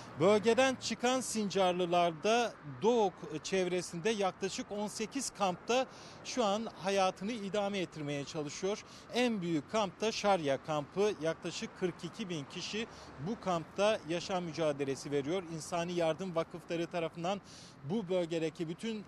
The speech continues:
Ezidiler, Sincarlılar hayat, e, mücadelesi vermeye çalışıyor.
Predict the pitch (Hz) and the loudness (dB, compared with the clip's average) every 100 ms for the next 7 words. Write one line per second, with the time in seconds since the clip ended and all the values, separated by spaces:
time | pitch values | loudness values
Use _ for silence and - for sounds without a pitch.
0 | - 170 175 202 180 160 190 - 208 202 | -4 -4 -2 -4 -2 0 -2 -2 -6 -4
1 | 190 180 151 139 165 208 - - - - | 2 2 2 2 0 0 -6 -20 -20 -8
2 | 170 180 202 - 147 160 165 160 156 175 | 0 4 4 0 -8 -2 0 0 0 0
3 | 170 180 185 202 180 170 170 165 165 135 | 0 -4 -4 0 2 2 -2 -2 -2 -2
4 | - 135 | -4 -4